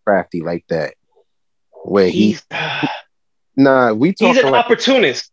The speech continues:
Speaker 2: Opportunist.
Speaker 1: No, no,
Speaker 2: But
Speaker 1: no, no, no,
Speaker 2: No?
Speaker 1: no.
Speaker 2: Okay.
Speaker 1: Because if you wanna be realistic, out of everybody within that match, that's the real opportunist, it would be Jericho.
Speaker 2: True.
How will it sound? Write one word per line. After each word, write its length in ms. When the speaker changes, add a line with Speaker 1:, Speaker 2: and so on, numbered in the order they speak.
Speaker 2:
Opportunist. 880
Speaker 1:
No, 520
no, 220
Speaker 2:
But 100
Speaker 1:
no, 160
no, 120
no, 240
Speaker 2:
No? 80
Speaker 1:
no. 340
Speaker 2:
Okay. 300
Speaker 1:
Because 320
if 160
you 140
wanna 280
be 220
realistic, 840
out 160
of 160
everybody 560
within 420
that 240
match, 280
that's 160
the 100
real 260
opportunist, 760
it 140
would 280
be 240
Jericho. 520
Speaker 2:
True. 540